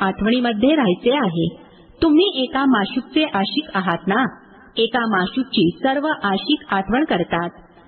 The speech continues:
ते माशूक म्हणतात, "आता माझी आठवण करा, मी तुम्हाला पावन बनविण्यासाठी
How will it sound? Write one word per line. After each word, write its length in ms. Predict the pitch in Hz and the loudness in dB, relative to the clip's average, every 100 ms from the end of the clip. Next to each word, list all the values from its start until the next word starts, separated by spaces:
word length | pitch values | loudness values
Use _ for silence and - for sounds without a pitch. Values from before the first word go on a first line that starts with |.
| - | -4
ते 120 | 277 247 | 0 2
माशूक 380 | 226 196 311 311 | 0 0 0 2
म्हणतात, 400 | 294 294 208 165 - - - - | 4 2 0 -4 -10 -20 -20 -8
"आता 240 | 240 254 311 | -4 -2 2
माझी 460 | 339 254 208 294 311 | 4 2 0 0 0
आठवण 320 | 202 190 226 | -2 0 0
करा, 360 | 311 196 165 160 - - - - | 2 0 0 -4 -12 -20 -6 0
मी 100 | 254 | 2
तुम्हाला 600 | 240 202 220 202 208 254 285 | 2 2 2 2 0 -2 -2
पावन 320 | 214 185 254 254 | -2 2 2 4
बनविण्यासाठी 800 | 202 190 196 202 233 190 - | 2 2 2 0 0 -2 0